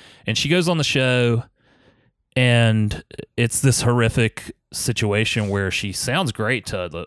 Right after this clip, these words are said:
au-, to us, but they, and she probably sounds great to the audience, but they decide to humiliate her on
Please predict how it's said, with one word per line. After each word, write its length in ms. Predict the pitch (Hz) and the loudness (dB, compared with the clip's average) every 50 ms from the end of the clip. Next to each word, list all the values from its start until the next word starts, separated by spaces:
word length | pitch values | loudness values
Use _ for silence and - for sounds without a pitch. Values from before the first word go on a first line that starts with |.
| - | -10
au-, 220 | - 101 113 107 - - | -8 -8 -8 -8 -10 -12
to 140 | - 110 - | -14 -12 -10
us, 520 | 95 117 98 87 85 - - - - - _ _ - - - - - _ _ | -8 -8 -8 -8 -8 -10 -12 -14 -14 -18 _ _ -20 -20 -20 -20 -20 _ _
but 320 | - 117 110 101 104 - - | -2 0 0 0 -2 -4 -2
they, 560 | 117 110 110 107 107 107 107 104 104 98 - _ _ _ _ _ _ _ _ _ _ _ 123 | -2 0 0 0 0 0 -2 -2 -4 -6 -10 _ _ _ _ _ _ _ _ _ _ _ -4
and 140 | 120 117 - | -4 -2 -2
she 100 | - 127 | -4 -2
probably 200 | - 127 131 127 | 0 0 0 0
sounds 260 | 117 - 131 117 104 | 0 -2 -4 -4 -6
great 240 | 101 - 113 101 98 | -6 -6 -8 -8 -8
to 80 | - 101 | -8 -8
the 80 | 95 | -6
audience, 380 | 101 120 135 131 117 104 98 - | -4 -2 -2 -2 -2 -4 -4 -6
but 120 | - 107 | -8 -4
they 120 | 104 110 113 | -4 -4 -2
decide 480 | 107 101 - - 110 104 104 104 92 | -2 -4 -4 -4 -2 -2 -4 -6 -6
to 160 | - - 110 92 | -8 -8 -8 -8
humiliate 580 | - 92 101 98 101 107 101 98 92 87 - | -8 -10 -8 -6 -4 -4 -4 -4 -6 -8 -8
her 340 | - 101 87 85 85 82 - | -8 -8 -8 -6 -8 -8 -8
on 440 | 87 92 92 92 90 87 - 123 | -10 -10 -8 -10 -10 -12 -14 -18